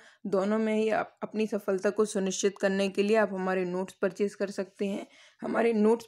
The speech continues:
परचेज करने की लिंक आपको डिस्क्रिप्शन बॉक्स में दी गई है।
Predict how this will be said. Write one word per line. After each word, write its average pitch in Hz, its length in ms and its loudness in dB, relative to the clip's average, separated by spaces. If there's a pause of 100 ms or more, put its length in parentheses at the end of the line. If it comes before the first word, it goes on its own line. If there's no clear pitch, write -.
परचेज 214 320 0
करने 196 300 -2
की 214 140 -2
लिंक 202 520 -2
आपको 190 280 -2
डिस्क्रिप्शन 202 680 -4
बॉक्स 185 300 -4
में 190 200 -6
दी 185 180 -6
गई 202 260 0
है। 214 200 0